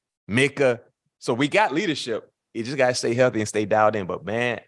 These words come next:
I feel, I'm just saying, the energy, the vibe feels a lot different than it was this time a year ago. Hit us in our comment section. Let us know how you feel.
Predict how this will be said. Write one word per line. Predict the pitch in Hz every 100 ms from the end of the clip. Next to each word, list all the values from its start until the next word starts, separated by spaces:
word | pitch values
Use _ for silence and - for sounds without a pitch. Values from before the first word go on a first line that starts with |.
| -
I | 90
feel, | - 120 139 190
I'm | 165
just | 170 226 -
saying, | 285 285 254 262 _ _ _ _ _ _ _ _ _ _ -
the | 101 92
energy, | 120 156 147 185
the | 135
vibe | 107 120 110
feels | - 113 107 92
a | 92
lot | 107 -
different | 104 123 - - _ _ _ _ _ _ _ _ -
than | 90
it | 90
was | 87 85 80 -
this | 92 - -
time | - 87 85
a | 82
year | 82 82
ago. | 80 80 - _
Hit | 101 110
us | 117
in | 127
our | 117
comment | - 127 104 98
section. | - - - - _ _ _ _ -
Let | 85 113
us | 120
know | 123
how | 120
you | 120
feel. | 113 135 113 80